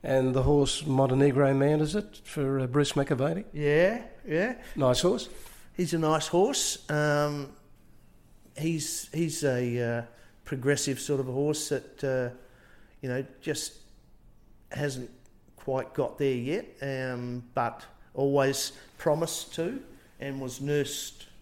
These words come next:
Speaker 2: through his three-year-old career, and now, look, he's, he's had a couple of starts back,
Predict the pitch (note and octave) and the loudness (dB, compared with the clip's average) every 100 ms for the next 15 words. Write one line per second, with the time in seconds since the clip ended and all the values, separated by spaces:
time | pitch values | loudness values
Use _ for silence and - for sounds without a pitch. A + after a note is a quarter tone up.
0 | - - C#3+ C3+ B2+ B2+ B2 - - D3 | -20 -10 -4 -4 -4 -6 -10 -14 -8 -4
1 | C3+ C3+ C3+ C3+ C#3+ F#3 G#3+ - - - | -2 -2 -2 -4 -4 -4 -4 -14 -20 -20
2 | - A#2 B2 A#2 A#2+ B2 B2+ B2+ B2 B2 | -14 -8 -4 -2 -2 -2 -2 -2 -2 -4
3 | B2 B2 A#2 - - A#2+ B2+ A#2 A#2+ B2+ | -8 -8 -8 -10 -10 -8 -6 -6 -6 -8
4 | B2 A2+ C#3+ B2+ - - C3+ E3 - - | -6 -8 -6 -6 -6 -4 -2 -4 -6 -16